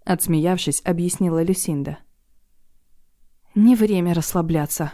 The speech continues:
Громов уже привёз выкуп», возразила Оля таким тоном, каким могла бы сказать: «Не время медлить, родина в опасности». Хотя я решительно не понимаю, каким образом он добрался так быстро.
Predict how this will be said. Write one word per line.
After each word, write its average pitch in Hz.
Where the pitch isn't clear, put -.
Громов 202
уже 185
привёз 185
выкуп», 165
возразила 170
Оля 185
таким 160
тоном, 190
каким 202
могла 185
бы 175
сказать: 175
«Не 208
время 190
медлить, 190
родина 180
в 170
опасности». 160
Хотя 269
я 233
решительно 226
не 208
понимаю, 220
каким 214
образом 202
он 170
добрался 196
так 190
быстро. 185